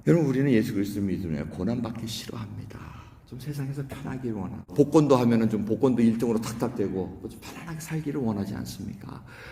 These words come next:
근데 그것이 신앙의 결과가 아니라는 것입니다. 예수 그리스도를 믿고 산다는 그 신앙의 길이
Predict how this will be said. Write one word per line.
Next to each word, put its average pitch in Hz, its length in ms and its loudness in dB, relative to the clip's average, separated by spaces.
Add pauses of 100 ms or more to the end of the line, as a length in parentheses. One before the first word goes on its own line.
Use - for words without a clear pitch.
(120)
근데 - 300 -8
그것이 123 600 -2 (540)
신앙의 78 680 -4
결과가 - 500 -12 (100)
아니라는 160 440 -10
것입니다. - 480 -14 (500)
예수 165 420 12
그리스도를 170 360 2
믿고 156 180 0
산다는 143 560 2
그 135 180 -2
신앙의 127 520 -4
길이 101 320 -4